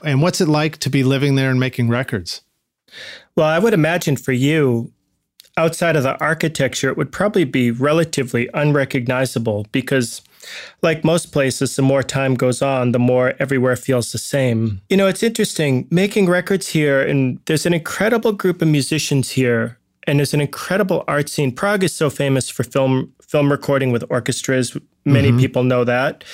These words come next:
Speaker 2: There's lots of great studios for that.
Speaker 1: You know what? Actually, can you back up? Let's assume for a minute people don't know much about that. Tell us a little bit about the orchestral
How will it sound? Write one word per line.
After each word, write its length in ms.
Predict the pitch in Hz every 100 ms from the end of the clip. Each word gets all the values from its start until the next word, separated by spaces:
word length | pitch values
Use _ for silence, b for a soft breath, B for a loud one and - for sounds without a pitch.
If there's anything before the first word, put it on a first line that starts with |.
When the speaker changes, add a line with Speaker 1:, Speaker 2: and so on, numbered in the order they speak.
| B B
Speaker 2:
There's 100 | -
lots 260 | 135 131
of 60 | 139
great 220 | 127 117
studios 420 | - 127 131 135
for 160 | - 156
that. 360 | 151 165 - - B B B B B
Speaker 1:
You 100 | 175
know 80 | 185
what? 180 | 196 -
Actually, 440 | 180 - 202 190
can 200 | 185 196
you 80 | 196
back 240 | 196 190
up? 120 | 220 202
Let's 240 | 185 -
assume 260 | 208 202 175
for 120 | 175
a 20 |
minute 240 | 170 170
people 240 | 165 151 156
don't 260 | 147 165
know 120 | 160 131
much 200 | 120 -
about 240 | 120 117
that. 160 | 123 -
Tell 160 | 170
us 140 | 175 -
a 60 |
little 300 | 147 156 156
bit 140 | 143 135
about 320 | 127 127 -
the 160 | 127
orchestral 760 | 127 127 - 135 - 127 107